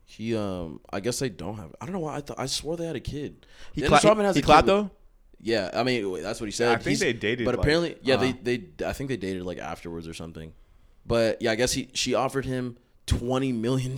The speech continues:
Speaker 1: dollars <laughs> to get her pregnant. So that's what it was, yeah.
Speaker 2: I've been a fucking rock star, baby.
Speaker 1: Yeah.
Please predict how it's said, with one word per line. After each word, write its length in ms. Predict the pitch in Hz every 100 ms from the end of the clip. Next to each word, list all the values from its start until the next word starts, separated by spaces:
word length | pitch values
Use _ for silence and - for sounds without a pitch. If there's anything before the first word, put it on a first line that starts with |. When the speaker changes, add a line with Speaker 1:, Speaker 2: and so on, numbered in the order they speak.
| -
Speaker 1:
dollars 380 | 151 135 95 90
<laughs> 0 |
to 80 | -
get 100 | 95
her 80 | 82
pregnant. 400 | 85 71 - - - _ - - _
So 100 | -
that's 200 | 95 98
what 80 | 87
it 40 | 78
was, 240 | 69 76
yeah. 200 | 82 64 - _ -
Speaker 2:
I've 80 | 139
been 80 | 117
a 40 |
fucking 320 | - 101 90
rock 220 | 87 90 -
star, 200 | 95 90
baby. 380 | 92 92 95 107 - - 52
Speaker 1:
Yeah. 280 | 50 50